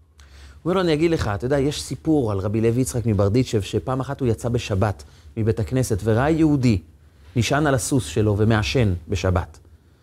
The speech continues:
ורבי לוי יצחק ניגש אליו ושאל אותו, 'יהודי, אתה יודע שהיום שבת?' אומר לו, 'בוודאי שאני יודע.' 'יהודי, אתה יודע שבשבת לא מעשנים?'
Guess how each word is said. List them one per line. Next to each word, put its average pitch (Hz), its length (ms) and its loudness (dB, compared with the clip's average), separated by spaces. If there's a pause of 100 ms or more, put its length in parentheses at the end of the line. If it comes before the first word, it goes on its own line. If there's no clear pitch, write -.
(640)
ורבי 117 200 4
לוי 147 120 6
יצחק 196 360 -2
ניגש 139 340 2
אליו 135 180 2
ושאל 120 280 0
אותו, 120 220 -2
'יהודי, 113 420 2 (520)
אתה - 140 0
יודע 120 160 4
שהיום 120 300 0
שבת?' 120 400 -4 (280)
אומר 87 100 -4
לו, 80 60 -4
'בוודאי 82 340 0
שאני 120 200 0
יודע.' 117 180 0 (1200)
'יהודי, 151 200 4
אתה 170 120 2
יודע 170 140 2
שבשבת 139 480 0
לא - 80 2
מעשנים?' 139 440 -2